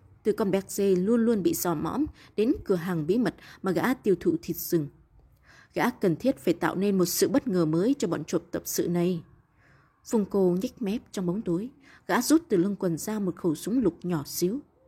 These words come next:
Tặc Răng đã cố vành hết vành tai vẫn không nghe được tiếng bước chân của Funko và ả tóc đỏ. Chúng lọt qua cửa trước như hai bóng ma. Khi Tặc Răng nhìn thấy được đôi nhân tình từ cặp mông trở xuống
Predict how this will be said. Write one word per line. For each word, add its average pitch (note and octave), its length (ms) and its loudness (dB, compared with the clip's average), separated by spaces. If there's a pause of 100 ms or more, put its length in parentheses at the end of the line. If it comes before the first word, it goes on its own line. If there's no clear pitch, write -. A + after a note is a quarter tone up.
(540)
Tặc - 160 -6
Răng F3 240 -2 (300)
đã G3 120 -2 (100)
cố A#3+ 180 4
vành G3 280 0
hết A3+ 280 -4
vành E3+ 180 -2
tai A3 280 -4
vẫn B3 200 -4
không A3+ 200 -2
nghe G3 120 0
được E3 220 -2
tiếng G3+ 180 -2
bước D4 160 2
chân G3 200 -4
của E3+ 120 -4
Funko F3+ 500 -4 (320)
và G#3+ 120 4
ả E3 300 -2
tóc - 280 -12
đỏ. D#3+ 220 -2 (880)
Chúng A3 400 0
lọt F#3 220 2 (100)
qua G#3 100 -2 (100)
cửa E3+ 140 2
trước A#3 260 -6 (380)
như G3+ 280 4
hai F#3+ 220 -6
bóng F3+ 220 -4
ma. F3 220 -6 (1080)
Khi G#3 260 6
Tặc G3 180 -6
Răng G3+ 220 -2
nhìn F3 160 2
thấy G3 180 -2
được G#3+ 200 -2
đôi F#3+ 180 2
nhân F#3+ 180 0
tình D#3 280 -4
từ F#3 140 -6
cặp F3+ 200 -6
mông G#3+ 240 -2
trở F3 160 2
xuống F#3 300 -4